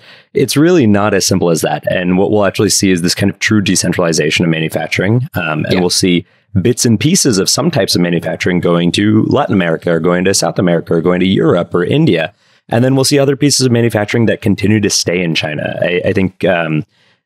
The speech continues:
Speaker 1: the Ryan Peterson from Flexport, uh, he was on a, on a news source recently and said, like, from, per their data, the U S has actually done more trade than ever with China across certain product categories. And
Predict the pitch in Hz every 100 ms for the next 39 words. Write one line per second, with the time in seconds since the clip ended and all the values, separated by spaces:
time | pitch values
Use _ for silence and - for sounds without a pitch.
0 | _ 113 95 87 85 92 101 92 98 95
1 | 92 - 85 92 - 85 82 82 78 82
2 | 90 90 85 82 - - 87 85 82 80
3 | 82 - - 82 80 78 78 98 110 -
4 | 85 90 82 85 82 78 85 80 80 -
5 | _ _ _ 113 98 90 - 95 95 92
6 | 90 90 82 90 95 - 98 87 90 87
7 | 87 95 - 87 85 85 85 90 82 82
8 | - 82 80 - 82 - 85 90 85 85
9 | - 78 - 76 73 76 80